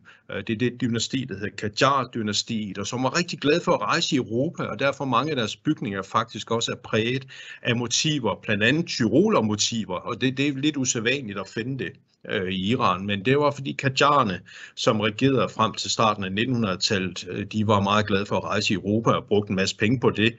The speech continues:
mens befolkningen så i øvrigt sultede, og dem var de så i øvrigt også ligeglade med. Vi skal til Persepolis.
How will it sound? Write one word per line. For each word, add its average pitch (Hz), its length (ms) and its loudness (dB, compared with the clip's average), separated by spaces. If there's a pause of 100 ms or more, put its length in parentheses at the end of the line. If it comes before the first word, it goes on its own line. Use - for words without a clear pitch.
(180)
mens 107 400 -2 (260)
befolkningen 95 460 -2
så 101 160 -2
i 98 40 -2
øvrigt 98 220 -4
sultede, 107 480 -2
og 78 140 -8
dem 95 160 -4
var 98 60 -4
de 92 140 -8
så 87 300 -6
i 92 40 -10
øvrigt 90 220 -4
også 85 180 -6
ligeglade 95 280 -2
med. 80 140 -8 (1300)
Vi 147 80 6
skal 135 180 4
til 185 200 0
Persepolis. 190 840 0